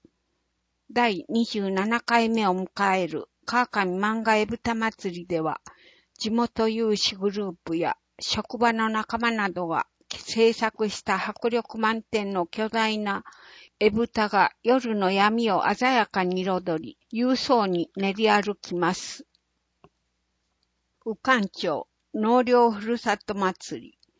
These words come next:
日時、八月五日土曜午後六時から九時三十分。場所、宇官総合グラウンド。四年ぶりに行われる納涼ふるさと祭りです。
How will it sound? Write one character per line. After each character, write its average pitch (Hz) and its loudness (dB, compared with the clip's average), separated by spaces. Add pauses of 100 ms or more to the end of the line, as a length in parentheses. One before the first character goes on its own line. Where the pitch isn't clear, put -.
(440)
日 220 -4
時、 180 -10 (140)
八 - -8
月 214 -4
五 196 -12
日 196 0
土 214 0
曜 220 2 (220)
午 233 4
後 196 0
六 214 -4
時 214 -8
か - -4
ら - -4 (260)
九 - -6
時 208 -6
三 208 -4
十 208 -10 (160)
分。 - -12 (640)
場 202 2
所、 202 0 (220)
宇 247 -6
官 180 0
総 226 0
合 220 0
グ 202 -4
ラ 180 0
ウ 143 -4
ン 131 -10
ド。 - -10 (1040)
四 220 2
年 254 4
ぶ 240 2
り 240 2
に 233 2
行 226 0 (140)
わ 220 2
れ 196 0
る 180 -6
納 220 -2
涼 240 2
ふ 214 -4
る 220 -6
さ 233 -4
と 196 -6
祭 190 -6
り 151 -16
で 147 -4
す。 - -18